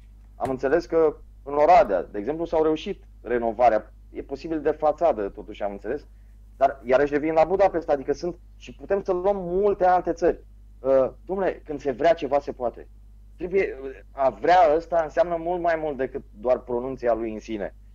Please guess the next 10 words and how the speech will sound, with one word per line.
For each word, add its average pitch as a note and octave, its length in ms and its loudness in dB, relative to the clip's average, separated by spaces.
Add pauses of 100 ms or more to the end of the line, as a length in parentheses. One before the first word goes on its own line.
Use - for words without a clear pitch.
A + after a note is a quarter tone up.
(500)
Uh, A2+ 240 -4 (600)
a C#3+ 180 2 (100)
vrea G#3+ 460 4 (2250)
se - 260 -2
transformă E3+ 600 -2
în E3 60 0
a D#3+ 100 2
poate. C#3 400 0 (1500)
E A#2 80 -14
clar. A#2+ 340 -2